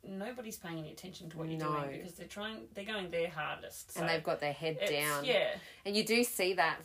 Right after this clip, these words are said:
Speaker 2: of, as a coach from up the front, like, the, everyone is at a different level, so everyone's version of hard is different.
Speaker 1: Yeah,
Speaker 2: And you need to get to
Speaker 1: definitely.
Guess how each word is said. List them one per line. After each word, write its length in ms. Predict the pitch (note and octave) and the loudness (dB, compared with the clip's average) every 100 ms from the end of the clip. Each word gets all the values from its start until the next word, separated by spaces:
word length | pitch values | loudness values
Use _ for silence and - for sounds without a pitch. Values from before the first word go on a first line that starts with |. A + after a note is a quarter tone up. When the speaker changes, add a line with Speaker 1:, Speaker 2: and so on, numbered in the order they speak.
| - | -6
Speaker 2:
of, 160 | F3+ D#3+ - | -6 -6 -6
as 200 | - E3+ | 4 4
a 40 | E3 | 4
coach 320 | F3+ E3+ - | 4 2 2
from 160 | F#3 E3 | -2 -2
up 140 | - | -2
the 100 | D#3+ | -6
front, 320 | - E3 D#3 | -2 0 0
like, 380 | E3+ D#3+ - - E3 | -2 -4 -10 -14 -12
the, 100 | - - | -6 4
everyone 760 | F#3+ F#3 F3 F#3 E3+ D#3+ D#3+ | 8 8 6 0 4 4 2
is 180 | D#3+ E3 | 0 0
at 160 | D#3 D#3 | 4 4
a 80 | D#3+ | 2
different 540 | D#3+ D#3+ - D#3+ - | -4 -6 -4 -4 -2
level, 340 | D3+ D3 D3+ | -4 -2 -2
so 600 | D#3 - E3 D3+ D3+ C#3+ - - _ - _ - D#3 _ - | -4 2 4 6 4 2 -4 -14 _ -20 _ -16 -16 _ -2
everyone's 540 | E3 D#3+ E3+ D3+ D#3 | -2 0 2 4 2
version 400 | - D3+ D3+ D3+ | 0 2 2 0
of 100 | C#3+ | -4
hard 300 | C#3 C#3 C#3+ | -2 -2 0
is 100 | D3+ | -2
different. 400 | - B2+ - C3 - | -4 -8 -6 -6 4
Speaker 1:
Yeah, 200 | A#3 F3 | 4 4
Speaker 2:
And 120 | G#3 | 2
you 100 | G#3+ | 4
need 240 | G#3+ A3+ A3 | 6 6 6
to 100 | A#3 | 4
get 200 | F3+ - | 2 2
to 120 | |
Speaker 1:
definitely. 100 | G3+ | 0